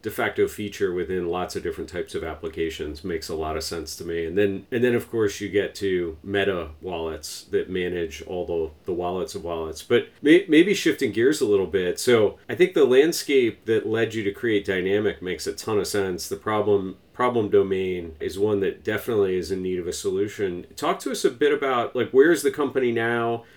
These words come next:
Is the product available in market? Can I go sign up and start using Dynamic if I'm a developer? And maybe even a bit of the,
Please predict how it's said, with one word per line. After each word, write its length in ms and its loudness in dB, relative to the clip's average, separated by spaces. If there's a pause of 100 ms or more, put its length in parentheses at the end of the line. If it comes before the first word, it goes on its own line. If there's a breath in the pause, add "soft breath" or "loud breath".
(160 loud breath)
Is 180 -6
the 60 0
product 400 2
available 400 2
in 120 0
market? 480 0
Can 100 -2
I 100 2
go 140 2
sign 380 0
up 240 -2
and 120 -2
start 300 0
using 640 -2
Dynamic 580 0
if 140 -2
I'm 180 -2
a 60 2
developer? 640 0
And 100 2
maybe 240 2
even 220 0
a 60 2
bit 180 2
of 80 6
the, 300 0